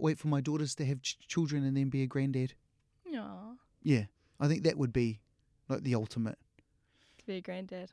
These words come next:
Speaker 1: Yeah.
Speaker 2: Exciting.
Speaker 1: Have a vegetable garden.
Speaker 2: Oh, yeah?
Speaker 1: Yeah.
Speaker 2: Do
Speaker 1: I've
Speaker 2: you
Speaker 1: got it. Yeah, I've got one.
Speaker 2: Yeah.
Speaker 1: But
Speaker 2: <laughs> You want a bigger one?
Speaker 1: Yeah, just a big vegetable garden and stuff, and, you know, like, some lambs and stuff, and
Speaker 2: Oh,
Speaker 1: you know,
Speaker 2: cute.
Speaker 1: maybe
Speaker 2: Yeah.
Speaker 1: a chicken and a pig.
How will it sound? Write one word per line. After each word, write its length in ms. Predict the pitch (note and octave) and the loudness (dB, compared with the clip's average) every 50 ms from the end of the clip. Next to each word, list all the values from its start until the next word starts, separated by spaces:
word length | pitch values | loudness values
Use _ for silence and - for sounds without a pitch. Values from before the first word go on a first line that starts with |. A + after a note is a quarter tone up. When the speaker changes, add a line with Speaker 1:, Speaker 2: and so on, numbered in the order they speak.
| _ _ _ | _ _ _
Speaker 1:
Yeah. 220 | D4 E4 G3+ G2+ - - _ _ _ - - - A3+ - _ | 10 10 10 10 6 0 _ _ _ -20 -20 -20 -20 -20 _
Speaker 2:
Exciting. 560 | - - - D4+ B3 G3+ F#3 - - A#3+ C4 - _ _ _ _ _ | -20 -18 -14 -10 -10 -10 -10 -10 -10 -10 -10 -10 _ _ _ _ _
Speaker 1:
Have 180 | - E3+ D3 D3 | 4 4 6 8
a 140 | C#3 B2+ | 6 6
vegetable 560 | A#2+ B2 A#2+ D#3+ D#3 C#3 - - E3 C#3+ D#3 D3 | 4 4 4 6 6 6 4 4 4 4 4 4
garden. 360 | C#3 D3+ D#3 E3 E3+ E3+ - - - _ _ _ _ _ _ _ - | 6 6 6 6 4 2 0 -4 -14 _ _ _ _ _ _ _ -4
Speaker 2:
Oh, 120 | F#4+ G4 D#4+ | 0 2 4
yeah? 260 | A3 F3+ G3 C4+ F#4 - - - | 4 4 4 2 0 -2 -2 2
Speaker 1:
Yeah. 240 | F#3 F3+ E3 C#3 | 6 8 8 8
Speaker 2:
Do 60 | A2 - - _ _ _ _ _ _ _ _ _ _ _ _ _ _ - | 6 4 -2 _ _ _ _ _ _ _ _ _ _ _ _ _ _ 0
Speaker 1:
I've 80 | F3 | 2
Speaker 2:
you 60 | G#3 | 4
Speaker 1:
got 100 | F#3+ E3+ | 4 4
it. 140 | C3 A#2+ - - - - - - - | 4 4 2 -4 -10 -20 -18 -4 2
Yeah, 100 | G3+ F3 | 4 4
I've 60 | D#3 | 6
got 160 | D3+ A3 E3+ B2 | 8 6 6 6
one. 180 | A2+ G2+ G#2+ - _ _ _ _ _ _ | 2 -2 -6 -10 _ _ _ _ _ _
Speaker 2:
Yeah. 160 | - A3 G3+ F#3+ | 0 2 4 4
Speaker 1:
But 160 | C3 - B3 - _ | 4 4 2 0 _
Speaker 2:
<laughs> 100 | _ _ | _ _
You 100 | B3+ A#3 | -4 -2
want 100 | G3+ F#3+ | -2 -2
a 40 | F#3 | 2
bigger 220 | F#3+ G3 F#3+ F#3+ | 0 0 0 0
one? 180 | F3+ E3+ E3+ F#3 - _ _ - - - - | -2 -4 -6 -8 -10 _ _ -20 -20 -2 6
Speaker 1:
Yeah, 220 | B3 F#4 A4 F4 | 12 12 12 12
just 220 | D3 - G#3+ - - | 12 10 4 0 0
a 40 | |
big 200 | G#3 - C4 A3+ | 2 4 4 2
vegetable 440 | G#3 - - B3+ A3 C#4 A#3 G3+ G#3+ F3+ | 2 0 -2 -2 0 2 2 2 6 8
garden 360 | F#3+ E3 D3+ C#3 C#3+ C#3 C#3 | 8 8 8 8 6 6 4
and 120 | C#3 C3 | 4 2
stuff, 280 | - - C#3+ C3 - - | 2 2 2 2 2 2
and, 100 | D#3+ E3 | 0 2
you 80 | E3+ | 4
know, 140 | F3 F#3+ F#3+ | 4 4 4
like, 240 | F#3+ F#3+ F#3 F3 D#3 | 6 4 4 2 0
some 160 | - - E3+ E3 | -2 -4 -2 0
lambs 280 | E3 E3 D3+ C#3 B2+ | 2 2 2 2 2
and 100 | B2 A#2 - | 0 -2 -2
stuff, 280 | - - B2 G#2+ - | -4 -6 -6 -6 -6
and 160 | - B2 B2 A#2+ - _ - _ - | -10 -10 -10 -12 -16 _ -20 _ -4
Speaker 2:
Oh, 340 | D#4 D#4 D4 C4+ B3+ A#3+ B3+ - | -2 2 4 4 4 2 2 2
Speaker 1:
you 80 | - D#3+ | 4 6
know, 60 | - - | 8 8
Speaker 2:
cute. 320 | - F#4 E4 C#4 A3+ - - | 6 6 2 0 0 -2 0
Speaker 1:
maybe 220 | - F3 E3+ D#3+ | 2 4 4 6
Speaker 2:
Yeah. 60 | E3 | 6
Speaker 1:
a 40 | D3+ | 4
chicken 320 | - - - - - C3+ B2 | 4 2 0 2 2 0 2
and 120 | A#2+ A#2+ | 2 0
a 40 | A2+ | 0
pig. 300 | - - D#3+ C3+ - | 0 0 -2 -2 -2